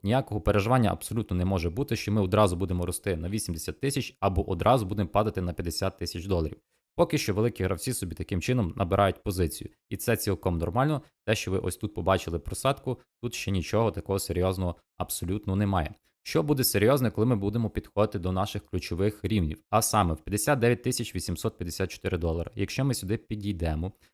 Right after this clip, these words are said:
можемо зробити хибний пробій, після чого нас вернуть назад, буде якась проторговка, можливо, ще буде якась реакція на ріст, а все-таки можуть переважати продавці. Якщо буде йти ще й затухання волатильності, і знову ж таки нас будуть піджимати до даного рівня,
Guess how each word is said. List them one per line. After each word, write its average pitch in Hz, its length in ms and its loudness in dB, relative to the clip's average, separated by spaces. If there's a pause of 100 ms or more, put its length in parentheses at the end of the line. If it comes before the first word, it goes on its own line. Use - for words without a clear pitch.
(100)
можемо 104 340 2
зробити 92 380 -2
хибний 117 320 -2
пробій, 87 460 -4 (260)
після 104 220 -4
чого 98 220 0
нас 107 240 2
вернуть 110 340 -2
назад, 85 440 0
буде 123 220 -2
якась 87 320 0
проторговка, 92 960 -2 (320)
можливо, 113 340 4
ще - 160 -2
буде 107 160 0
якась 92 280 -2
реакція 90 440 0
на 95 260 4
ріст, 98 360 -4
а 95 120 0
все-таки 107 420 -4
можуть 104 320 0
переважати 95 500 0
продавці. 101 680 -2 (300)
Якщо 151 220 0
буде 143 160 2
йти 127 180 0
ще - 140 -4
й 110 40 0
затухання 107 720 0
волатильності, 101 840 0
і 95 100 -4
знову 101 240 4
ж - 60 -4
таки - 180 -6
нас 95 160 0
будуть 92 280 -6
піджимати 92 460 0
до 85 100 -4
даного 87 440 2
рівня, 92 320 0